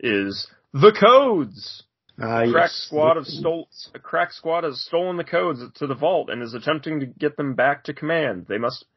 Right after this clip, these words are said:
Speaker 1: make it to a transmitter with the code, but they have, they've, they've set up clever decoys. The defending team must find the correct code and prevent its transmission.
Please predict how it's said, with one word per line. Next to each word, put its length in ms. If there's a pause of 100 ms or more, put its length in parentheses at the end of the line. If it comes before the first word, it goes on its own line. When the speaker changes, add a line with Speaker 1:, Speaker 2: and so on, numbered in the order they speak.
(120)
Speaker 1:
make 200
it 140
to 120
a 40
transmitter 600
with 220
the 80
code, 420
but 140
they 100
have, 220 (320)
they've, 260
they've 220
set 200
up 160
clever 360
decoys. 800
The 80
defending 380
team 220
must 260
find 200
the 60
correct 400
code 320
and 140
prevent 340
its 160
transmission. 720